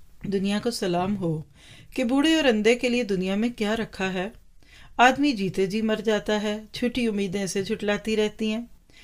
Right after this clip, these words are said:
जैसे तबीब कहता है कि मेरी आंखें ठीक हो जाएंगी,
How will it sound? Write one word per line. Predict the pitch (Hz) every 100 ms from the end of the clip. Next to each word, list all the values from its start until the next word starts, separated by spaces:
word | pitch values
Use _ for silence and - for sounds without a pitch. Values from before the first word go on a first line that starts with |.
| - - -
जैसे | 254 285 320
तबीब | 320 233 226 269 -
कहता | 220 165 233
है | 233 240
कि | 226
मेरी | 208 202 196
आंखें | 185 170 226 226
ठीक | 277 285
हो | 277
जाएंगी, | 254 233 214 208 202